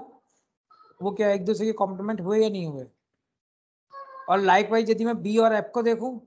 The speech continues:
यदि मैं B और एफ को check करूं तो क्या होगा, बी और एफ कहां पे है, इनका जो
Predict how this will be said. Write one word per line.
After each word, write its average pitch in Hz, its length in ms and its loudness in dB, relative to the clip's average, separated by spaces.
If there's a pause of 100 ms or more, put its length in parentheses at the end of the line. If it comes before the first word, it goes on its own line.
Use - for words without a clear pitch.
(1200)
यदि 160 200 -6
मैं 208 240 -2
B 185 180 -2
और 214 140 4
एफ 190 240 -2
को 220 80 -2
check 196 260 -2
करूं 190 220 0
तो 226 100 -4
क्या 226 140 0
होगा, 156 280 0 (400)
बी 175 220 -4
और 214 160 4
एफ 220 180 0
कहां 196 120 0
पे 208 100 -4
है, 151 360 -4
इनका 185 260 -2
जो 202 180 -2